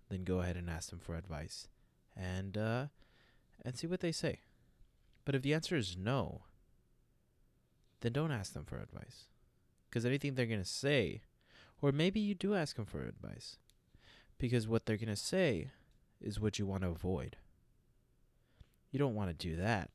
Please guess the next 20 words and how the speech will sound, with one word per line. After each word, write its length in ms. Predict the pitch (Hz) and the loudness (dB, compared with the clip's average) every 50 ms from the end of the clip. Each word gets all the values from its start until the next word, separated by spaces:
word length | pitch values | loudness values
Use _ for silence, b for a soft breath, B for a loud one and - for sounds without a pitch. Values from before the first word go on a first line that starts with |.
| _ - | _ -10
because 400 | - 98 - 104 98 87 - - B B B B B B B - | -8 -4 -2 0 0 -2 -4 -8 B B B B B B B 0
the 120 | 104 98 | 0 2
advice 400 | 92 85 65 127 151 170 170 - | 2 2 2 0 0 0 0 -2
they 140 | - 123 104 | -4 -4 -4
give 280 | 90 - 92 85 - | -2 -2 -4 -4 -4
you 220 | 82 85 85 82 110 - B B B B B B B B B B B B B B B B B B B B _ - _ _ _ - _ - | -4 -6 -6 -6 -6 -10 B B B B B B B B B B B B B B B B B B B B _ -20 _ _ _ -20 _ 4
is, 640 | - 123 120 120 120 120 117 113 110 104 98 - - - _ _ _ _ _ _ _ _ _ _ _ _ _ _ _ - 571 - _ - 453 494 _ _ _ _ _ _ _ _ _ _ _ _ _ _ - - _ _ - | 6 8 8 10 8 8 6 6 4 2 0 -2 -4 -8 _ _ _ _ _ _ _ _ _ _ _ _ _ _ _ -20 -20 -20 _ -20 -20 -20 _ _ _ _ _ _ _ _ _ _ _ _ _ _ -20 -20 _ _ -2
is 160 | 120 120 107 | -2 -2 0
going 220 | - 127 135 143 | 0 0 0 2
to 120 | 139 - 135 | 2 2 4
lead 380 | 117 104 104 104 107 107 107 - | 4 4 4 4 4 2 2 0
to 120 | - 123 | -2 -2
the 100 | 107 104 | 0 0
results 420 | 92 95 95 82 95 98 98 95 - | 0 0 0 0 0 -2 -2 -2 -4
that 120 | 104 95 | -4 -2
they 120 | - 98 101 | 0 0 0
have 200 | 98 95 92 - | 0 0 -2 -4
in 140 | 87 85 85 | -4 -4 -4
their 140 | 80 76 | -4 -6
life. 380 | 76 76 73 - - - - - | -6 -6 -8 -10 -12 -14 -18 -20